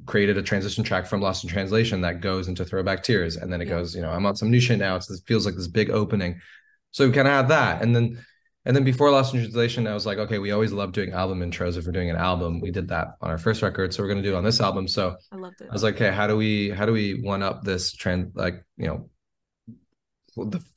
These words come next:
Speaker 1: opening and feeling of this record?" So, you know, I arranged some strings and then I called up my friend Carson. He recorded them in New York, and we just went back and forth and created this, like, orchestral kinda, um, check-in for the, for the album.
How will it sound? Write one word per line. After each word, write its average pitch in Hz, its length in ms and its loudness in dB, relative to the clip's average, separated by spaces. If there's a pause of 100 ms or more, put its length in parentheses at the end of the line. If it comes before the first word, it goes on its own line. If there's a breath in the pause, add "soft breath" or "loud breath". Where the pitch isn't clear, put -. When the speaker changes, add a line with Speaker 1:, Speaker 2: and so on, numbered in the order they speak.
(100)
Speaker 1:
opening 117 360 4
and 98 120 0
feeling 107 200 4
of 92 60 -2
this 87 160 -2
record?" 101 320 0
So, 90 220 -2 (520 loud breath)
you 123 80 4
know, 110 80 6
I 98 120 4
arranged 107 380 4
some 104 140 -2
strings 101 460 0
and 98 80 -2
then 98 180 -2
I - 120 -6
called 104 240 2
up 101 80 2
my 101 100 -2
friend 98 220 -2
Carson. 107 460 2
He 101 100 0
recorded 98 360 0
them 98 120 -2
in 95 140 -4
New 95 80 -4
York, 101 360 4
and 101 80 2
we 98 60 0
just - 80 -4
went 92 140 0
back 85 180 -2
and 87 100 -4
forth 92 220 -2
and 95 100 -2
created 95 380 0
this, 92 300 -2
like, 87 180 -2
orchestral 92 840 -2 (100)
kinda, 85 320 -4 (220 loud breath)
um, 82 280 -2
check-in 87 600 -2 (220)
for 92 120 -2
the, 85 180 -2 (120)
for 101 160 -2
the 87 60 0
album. 85 460 0